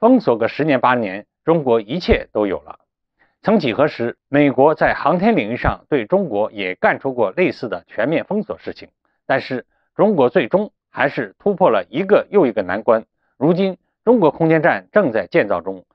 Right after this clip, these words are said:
中国的航天技术也完成了弯道超车。所以，打铁还需自身硬。与此同时呢，中国应该更加重视举国体制，史无前例地重视芯片领域的技术研究工作，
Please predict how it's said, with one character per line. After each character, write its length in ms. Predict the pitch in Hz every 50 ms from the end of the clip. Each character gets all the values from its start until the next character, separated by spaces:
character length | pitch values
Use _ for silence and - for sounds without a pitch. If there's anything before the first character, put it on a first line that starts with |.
| _ _ _ _
中 160 | - 202 240 214
国 100 | 170 127
的 80 | 110
航 220 | - - 117 135 156
天 140 | 175 175
技 120 | 165 208 180
术 240 | - - 107 92 _ _ _ _ -
也 180 | 117 117 113 104
完 220 | 95 113 151 190
成 160 | - - 131
了 160 | 107 87 85 95
弯 220 | 131 156 165 160
道 160 | 151 127 98
超 160 | - - 113 107
车。 280 | - - 104 95 90 _ _ _ _ _ _ _ _ _ _ _ _ _ _ _ _
所 140 | - - 143
以， 240 | 156 135 110 101 _ _ _ _ _ -
打 240 | 120 123 160 196
铁 300 | 196 - - - - _ _ _
还 240 | _ - - 127 135
需 200 | - 139 127 117
自 180 | - - 123
身 180 | - 131 127 127
硬。 160 | 131 113 - _ _ _ _ _ _ _ _ -
与 140 | 147 202
此 120 | 185 - 139
同 200 | - 160 180 160
时 100 | - 135
呢， 160 | 139 143 131 _ _ _ _ _ -
中 180 | - 170 185 170
国 160 | 135 107 104
应 140 | 113 123 123
该 200 | 127 117 113 107
更 340 | _ - 208 196 135 113 -
加 180 | 139 143 147
重 240 | 143 - 214 180 123
视 220 | - - 98 85 _
举 160 | _ - 98 92
国 180 | - 123 135
体 180 | - - 101 90
制， 180 | - 113 98 _ _ _ _ _ _
史 160 | - - 147 151
无 120 | 156 151
前 220 | - - 131 143
例 140 | 196 240 214
地 240 | 139 113 95 87 _ _ _ _ _
重 220 | - 233 185 139
视 140 | - - 101
芯 220 | - - 190 190 170
片 160 | 175 156 117
领 180 | 101 90 98
域 80 | 113 113
的 140 | 98 98 95
技 200 | - 170 156 101
术 140 | - 95 90
研 220 | 85 92 107 110
究 100 | 127 131
工 160 | 117 123 120 113
作， 220 | 110 165 -